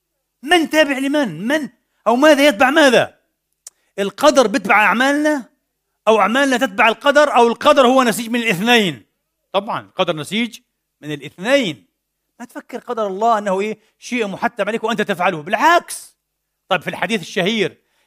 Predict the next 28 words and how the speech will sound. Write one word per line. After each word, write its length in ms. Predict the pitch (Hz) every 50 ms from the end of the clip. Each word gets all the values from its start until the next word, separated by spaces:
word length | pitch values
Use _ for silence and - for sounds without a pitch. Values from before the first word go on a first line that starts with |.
| _ _ -
"إن 200 | 175 190 190 185
العبد 440 | 185 175 165 160 208 220 185 160 175
ليحرم 520 | 185 175 180 208 - - 196 208 202 180 160
الرزق 720 | 180 175 165 190 208 185 147 127 - _ _ _ _ _ _ _ _ _
بالذنب 540 | 147 156 139 123 127 185 214 214 202 180 202 240 247 240 - _ _ -
يذنبه". 580 | 165 160 147 127 139 139 147 143 123 110 98 - _ _ _ _ _ _ _ _ _ _ _ _ _ _ _ _
في 280 | - 233 254 247 226
رزق 340 | 220 254 302 311 311 - -
كان 340 | - - 254 254 254 247 226
مقدراً 560 | 220 - - 247 226 175 151 165 156 143 123
لك، 440 | 120 113 110 - _ _ _ _ _ _ _ _ _ _ _ _ _ _ _ _ _ _ _ _ _ _ _ _ _ _ _ _ _ _ _ _ _ _ -
لكن 180 | 160 147 - 175
ستحرمه 680 | - 190 - 165 - 143 131 117 107 101 101 107 117
لأنك 280 | 131 147 165 175 160 180
أذنبت 380 | 165 139 143 165 - - 165
ذنباً. 400 | 156 156 147 131 117 107 98 - _ _ _ _ _ _ _
طب 80 | _ _ _ _
كيف 220 | 247 247 - -
مقدر 460 | 202 - - 247 208 196 247 254 254 - _ _ _ -
وكيف 360 | 165 - - 277 247 - -
حرمته؟ 600 | 214 233 240 208 180 - - 143 120 131 123 117 _ _ _ _ _ _ _ _ _ _ _ _ _ _ _ _ _
في 160 | _ - 285 - 508 554
نفس 280 | 539 - - - - 240
معنى 340 | 311 302 233 240 233 202
حديث: 400 | - - 185 190 226 240 - -
"ولا 280 | 185 208 233 240 226 220
يرد، 360 | 208 202 202 240 202 175 175
إيه، 360 | 196 202 208 214 220 214 _